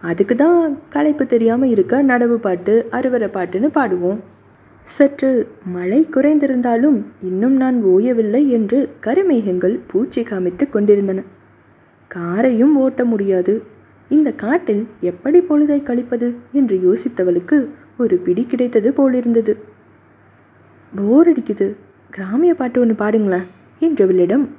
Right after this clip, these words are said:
மறுக்க முடியாமல், "என் குரல் கட்டையா தான் இருக்கும், பொறுத்துக்கோங்க" என்று அவன்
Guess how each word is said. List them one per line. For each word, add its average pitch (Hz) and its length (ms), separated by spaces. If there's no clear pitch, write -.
மறுக்க 185 340
முடியாமல், 226 640
"என் 170 240
குரல் 214 580
கட்டையா 202 400
தான் 226 160
இருக்கும், 196 400
பொறுத்துக்கோங்க" 196 640
என்று 214 480
அவன் 214 320